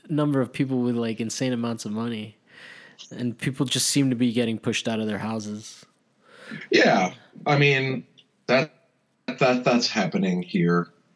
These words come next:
Speaker 1: Yeah.
Speaker 2: It's, but, but it's not, hmm. Yeah, it's, it's happening here. I, I have a lot of neighbors I didn't used to have, but,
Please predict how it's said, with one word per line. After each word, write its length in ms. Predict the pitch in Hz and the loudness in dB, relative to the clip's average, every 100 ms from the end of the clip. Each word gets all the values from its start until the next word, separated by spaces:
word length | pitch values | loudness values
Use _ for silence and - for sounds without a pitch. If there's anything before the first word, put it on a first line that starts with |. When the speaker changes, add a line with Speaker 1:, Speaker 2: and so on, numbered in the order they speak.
| - | -4
Speaker 1:
Yeah. 320 | 120 107 104 - _ - | -4 -4 -8 -16 _ 4
Speaker 2:
It's, 540 | 220 202 - - - - _ _ _ - | 4 4 2 0 -4 -14 _ _ _ 2
but, 180 | 151 156 | 4 6
but 80 | |
it's 160 | 143 - | 4 6
not, 420 | 147 127 123 120 - _ _ _ _ _ - - _ _ _ _ _ _ _ | 4 4 4 0 -6 _ _ _ _ _ -20 -20 _ _ _ _ _ _ _
hmm. 180 | 104 95 92 _ _ _ _ _ _ _ _ _ _ _ _ _ - _ _ _ _ _ _ - - - _ _ | -14 -14 -16 _ _ _ _ _ _ _ _ _ _ _ _ _ -20 _ _ _ _ _ _ -14 -14 -18 _ _
Yeah, 460 | 180 190 143 110 98 | 2 4 6 4 2
it's, 260 | 101 147 151 | 2 0 0
it's 140 | 160 | 2
happening 320 | 170 160 160 | 2 4 4
here. 300 | 127 110 123 | 4 4 2
I, 300 | 131 101 101 - | 2 2 2 0
I 140 | 98 92 | -2 0
have 140 | 98 90 | -2 0
a 60 | |
lot 180 | 92 87 | 2 2
of 120 | 85 | 2
neighbors 380 | 90 85 87 82 | 2 4 4 4
I 60 | 82 | 4
didn't 300 | 82 85 76 | 4 4 4
used 200 | 82 - | 2 2
to 60 | |
have, 500 | 82 87 82 82 85 - - _ | 0 4 4 4 2 -4 -20 _
but, 320 | 87 82 85 | 6 6 6